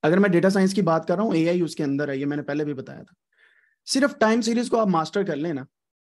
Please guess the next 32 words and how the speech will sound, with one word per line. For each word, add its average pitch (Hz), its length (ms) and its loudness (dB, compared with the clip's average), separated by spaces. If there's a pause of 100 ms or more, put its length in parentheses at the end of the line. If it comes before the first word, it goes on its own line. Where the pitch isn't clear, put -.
(340)
you 151 140 -2
are 175 180 0
good 175 180 0
to 208 80 0
go 165 160 -2
in 170 140 -4
stock 151 320 -6
markets, 170 420 -8 (220)
you 151 100 4
are 147 60 0 (100)
good 160 160 2
to 165 160 2
go 156 80 2 (160)
in, 143 160 -2 (100)
uh, 127 140 -8 (140)
environmental 175 640 -2
agencies, 151 440 -8 (140)
क्योंकि 180 300 -2 (320)
आपका 151 260 -2
टेम्परेचर 147 640 -2
और 143 100 -4
इधर 151 180 -4
उधर 143 140 -8
का 160 80 -4
जितना 147 320 -6
डेटा 151 320 -4
इस - 200 -10
वक्त 151 120 -6
मौजूद 151 400 -4
है 156 60 -2
दुनिया 139 280 -4
के, 147 140 -8